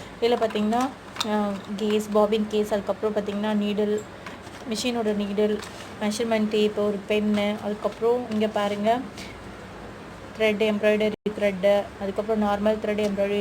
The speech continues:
த்ரெட் எல்லாமே வச்சிருக்கேன் நானு. இது மாதிரி நீங்க உங்களுக்கு வந்து அப்போதைக்கு என்னென்ன யூஸ்ஃபுல்லா இருக்குமோ, மிஷினுக்கு என்னென்ன ரிலேட்டடா யூஸ்ஃபுல்லா இருக்குமோ, நீங்க இந்த மல்டி பர்பஸ்ல வந்து நீங்க யூஸ் பண்ணிக்கலாம். ரொம்ப நல்லா இருக்குங்க இந்த மெத்தடு. கண்டிப்பா வந்து நீங்க ட்ரை பண்ணணும்.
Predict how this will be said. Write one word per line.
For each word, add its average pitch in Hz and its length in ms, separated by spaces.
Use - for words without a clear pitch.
த்ரெட் 202 280
எல்லாமே 196 340
வச்சிருக்கேன் 202 500
நானு. 175 200
இது 269 160
மாதிரி 302 280
நீங்க 285 300
உங்களுக்கு 233 520
வந்து 233 260
அப்போதைக்கு 220 420
என்னென்ன 233 340
யூஸ்ஃபுல்லா 226 460
இருக்குமோ, 214 400
மிஷினுக்கு 262 500
என்னென்ன 233 340
ரிலேட்டடா 214 440
யூஸ்ஃபுல்லா 214 300
இருக்குமோ, 233 260
நீங்க 214 160
இந்த 202 140
மல்டி 202 300
பர்பஸ்ல 214 500
வந்து 196 240
நீங்க 208 200
யூஸ் 214 200
பண்ணிக்கலாம். 220 420
ரொம்ப 294 300
நல்லா 240 300
இருக்குங்க 226 320
இந்த 208 160
மெத்தடு. 214 420
கண்டிப்பா 254 520
வந்து 269 220
நீங்க 226 220
ட்ரை 196 280
பண்ணணும். 226 380